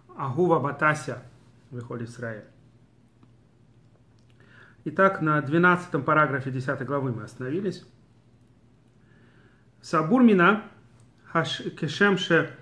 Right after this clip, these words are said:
ковим ликидуш, убау лимипсак сюда, уликидуши, как коват лигавдала, убау лимипсак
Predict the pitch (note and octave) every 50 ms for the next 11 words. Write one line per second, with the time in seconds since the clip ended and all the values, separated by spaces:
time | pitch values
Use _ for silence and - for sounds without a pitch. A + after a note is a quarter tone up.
0 | - - _ _ _ _ - - D3 C#3 E3+ F3+ D#3+ D3 C#3+ - - D3+ D3+ F3+
1 | A3+ A#3+ - - - - - _ _ _ _ _ _ _ _ _ _ _ _ _
2 | _ _ _ _ _ _ _ _ _ _ _ - F#3+ D#3+ D3 C3+ D3+ D#3 D#3+ D#3+
3 | D#3+ D3+ C#3+ - - - - - _ _ _ _ _ _ - E3 D#3 D3+ D3+ D#3+
4 | E3+ D#3 - - - E3 E3 E3 - - - - D#3 D#3+ D3+ D#3 D#3 E3+ F#3 F3+
5 | - - - _ _ _ _ _ _ _ _ _ _ _ _ - - _ _ _
6 | _ _ _ _ _ _ _ _ _ - - E3 D3 D3+ D3 D3 B2+ C3 D3 C#3+
7 | C#3 - - F3+ F3+ F3+ F3+ - - - _ _ _ _ _ _ _ - - G3
8 | A3+ A#3+ A#3+ - G#3 F#3 E3 F#3 F#3+ G3+ G3 - - - - - _ _ _ -
9 | D#3 D3+ E3 D3 D#3 D#3+ D3+ D3 E3+ E3 D3+ C#3 B2 A2+ - - - - - -
10 | - - - - - _ _ - C#3+ C3 B2+ D#3+ D#3+ F3 F3+ F3 D#3+ D#3 D3+ D#3
11 | E3 E3 E3+ - D#3+ D3 - -